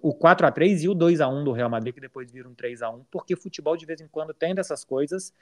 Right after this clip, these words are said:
E a torrada do Guardiola caiu com a manteiga pra baixo muitas vezes. Contra o Lyon na Super Champions, não. Contra o Real Madrid em dois mil e treze e dois mil e quatorze, ele foi atropelado pelo Real Madrid,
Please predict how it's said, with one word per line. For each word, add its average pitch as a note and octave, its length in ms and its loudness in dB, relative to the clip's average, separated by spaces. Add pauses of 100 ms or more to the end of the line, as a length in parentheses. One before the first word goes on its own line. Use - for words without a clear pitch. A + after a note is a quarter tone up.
(600)
E G3 180 8
a F3+ 80 8
torrada E3 420 6
do E3+ 60 2
Guardiola E3+ 480 2
caiu F#3+ 180 -2
com F#3 60 -6
a G3 40 -4
manteiga F#3+ 300 -4
pra F#3 140 -4
baixo F3 260 -4
muitas F3 260 -6
vezes. F3 280 -2 (260)
Contra D#3 280 4
o E3+ 40 8
Lyon D3+ 280 10
na C#3+ 100 0
Super B2+ 340 -8
Champions, C#3 360 -2
não. D3+ 340 4 (360)
Contra D3 360 2
o C#3 80 4
Real C3 300 6
Madrid C#3+ 260 2
em - 20 -4
dois C#3 160 -2
mil B2+ 120 -6
e - 20 -16
treze B2+ 220 -4
e A#2 40 -8
dois A#2+ 160 -2
mil A#2+ 100 -4
e A#2 40 -12
quatorze, A#2+ 420 -4
ele A#2 120 -4
foi C3 140 -8
atropelado D3+ 1000 2
pelo B2 200 -2
Real B2 240 -4
Madrid, B2 440 -4